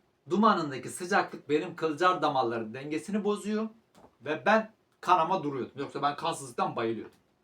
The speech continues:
On yedi yaşında bu geçti. Ondan sonra üniversitede bir, ilk üniversitem. Sigarayı bıraktım bir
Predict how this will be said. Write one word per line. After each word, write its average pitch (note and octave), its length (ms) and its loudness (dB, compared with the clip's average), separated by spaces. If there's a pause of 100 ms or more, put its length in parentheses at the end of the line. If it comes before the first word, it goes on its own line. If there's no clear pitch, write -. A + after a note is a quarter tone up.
(320)
On A3 140 6
yedi G3+ 200 4
yaşında D3 300 -2
bu C#3 100 -10
geçti. F3+ 440 -2 (800)
Ondan F#3 280 -2
sonra F#3 220 -4
üniversitede F3+ 720 -2
bir, F3 180 4 (260)
ilk F3 240 -4
üniversitem. A2+ 540 -8 (180)
Sigarayı E3+ 520 0
bıraktım A#2+ 440 -2
bir A#2+ 80 -12